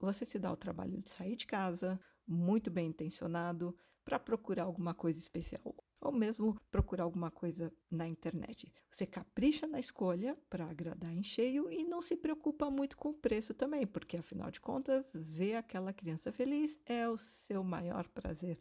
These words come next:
em tudo isso. Pois bem, aí você chega todo animado pra entregar o presente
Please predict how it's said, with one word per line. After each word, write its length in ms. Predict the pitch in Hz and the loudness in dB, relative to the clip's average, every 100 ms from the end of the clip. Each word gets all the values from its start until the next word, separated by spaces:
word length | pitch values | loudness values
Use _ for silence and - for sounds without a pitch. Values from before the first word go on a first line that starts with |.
| - | -2
em 80 | 175 | -2
tudo 280 | - 170 - | 0 0 0
isso. 300 | - - - - | -4 -8 -12 2
Pois 180 | - 269 | 6 8
bem, 260 | 180 - - _ _ | 6 0 -8 _ _
aí 260 | - 175 202 | -4 -2 0
você 300 | 285 302 339 | 0 0 -2
chega 380 | - 233 208 220 | 0 0 0 -4
todo 300 | - 165 175 | 0 0 0
animado 500 | 226 247 190 185 190 | 0 0 0 -2 -4
pra 160 | - | -4
entregar 360 | 156 - 170 175 | -4 -2 -2 -2
o 60 | - | -4
presente 680 | 220 233 214 302 - - | 0 2 0 -2 -6 -12